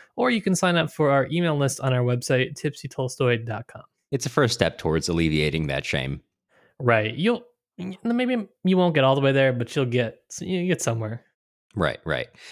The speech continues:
Speaker 2: Well, we'll have more options once we start up our cult. Uh, but anywho,
Speaker 1: Right.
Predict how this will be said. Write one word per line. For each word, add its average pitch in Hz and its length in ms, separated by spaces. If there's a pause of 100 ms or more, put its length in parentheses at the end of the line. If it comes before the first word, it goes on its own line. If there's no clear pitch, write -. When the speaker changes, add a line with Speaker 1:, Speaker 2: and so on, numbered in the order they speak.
(120)
Speaker 2:
Well, 156 140
we'll 143 100
have 139 140
more 104 180
options 85 320
once 82 160
we 85 60
start 80 240
up - 80
our 71 80
cult. - 320 (280)
Uh, 104 200
but 160 100
anywho, 185 260
Speaker 1:
Right. 120 400